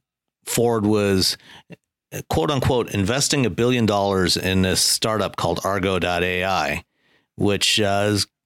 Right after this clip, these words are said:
uh, after, you know, I, I got on the, the call that they did, uh, with, uh, C E O Mark Fields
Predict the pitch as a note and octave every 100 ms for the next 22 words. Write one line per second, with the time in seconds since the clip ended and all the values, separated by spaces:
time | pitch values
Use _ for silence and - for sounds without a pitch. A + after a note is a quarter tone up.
0 | _ _ _ _ _ C#3 C3 C3+ B2+ C3+
1 | A#2+ G#2+ - A2+ G2+ - A2 G#2+ G#2 A#2+
2 | B2 A#2+ A2 G2+ G2 G2 - B2 A2+ G2+
3 | F#2+ G2 F#2+ F2+ F#2+ F#2 F2 - G2+ F#2+
4 | F2+ F#2 F2 - - F#2+ F2 E2+ - A2
5 | G2 F#2 F2+ F#2 F#2 - G2+ F#2 F2+ F2
6 | -